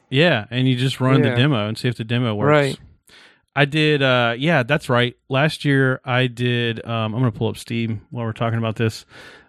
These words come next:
Speaker 1: Last year I did, um, uh, Graven.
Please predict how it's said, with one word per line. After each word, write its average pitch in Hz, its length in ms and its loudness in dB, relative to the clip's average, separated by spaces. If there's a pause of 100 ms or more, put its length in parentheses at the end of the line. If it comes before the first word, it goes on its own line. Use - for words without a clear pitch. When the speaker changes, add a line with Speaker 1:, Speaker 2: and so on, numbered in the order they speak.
Speaker 1:
Last 139 380 -4
year 143 240 2
I 127 160 0
did, 123 420 0
um, 110 480 -4 (2250)
uh, 120 300 -2
Graven. 123 560 0